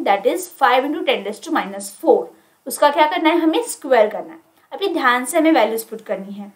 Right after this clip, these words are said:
क्या करेंगे हम, सबसे पहले R लिखेंगे, okay? R कितना है, थर्टी, उसको multiply करना है पाई के साथ, ओके? तो सी R हमारा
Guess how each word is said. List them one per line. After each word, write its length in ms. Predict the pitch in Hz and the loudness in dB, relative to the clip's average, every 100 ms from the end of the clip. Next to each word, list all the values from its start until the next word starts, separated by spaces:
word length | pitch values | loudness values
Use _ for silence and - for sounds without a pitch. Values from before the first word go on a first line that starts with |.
| _ | _
क्या 120 | - 277 | 4 4
करेंगे 340 | 359 349 349 | 4 -6 -4
हम, 160 | 370 403 | -2 -2
सबसे 300 | 285 - 262 | -4 -2 -2
पहले 320 | 254 247 320 349 - _ - | 2 2 2 -2 -10 _ 4
R 140 | 226 240 | 6 6
लिखेंगे, 580 | 240 226 320 330 415 508 - _ _ _ | 0 -6 -6 -2 -2 -2 -6 _ _ _
okay? 280 | 240 233 285 - - _ _ _ - | -4 0 0 -2 -10 _ _ _ 2
R 180 | 214 247 | 4 4
कितना 280 | 269 - 349 | 2 -2 -4
है, 100 | 359 | -4
थर्टी, 500 | - 262 214 285 311 - _ _ _ - | -2 0 0 -4 -8 -10 _ _ _ -10
उसको 260 | - 381 | -6 0
multiply 460 | 381 254 240 233 247 | 2 2 0 0 2
करना 280 | 311 294 294 | 2 4 4
है 160 | 311 339 - | 2 -2 0
पाई 200 | - 277 | 0 2
के 100 | 254 | 0
साथ, 1300 | 247 277 339 - _ _ _ _ _ _ - - - | 2 2 2 -4 _ _ _ _ _ _ -20 -18 -6
ओके? 260 | 247 320 403 403 _ _ | -6 -2 -4 -6 _ _
तो 80 | 269 | -10
सी 320 | - 294 453 - _ _ _ _ - | -6 -6 -6 -12 _ _ _ _ 0
R 280 | 220 220 294 403 - _ _ 277 | 4 6 4 -2 -12 _ _ -4
हमारा 280 | 247 247 | 0 4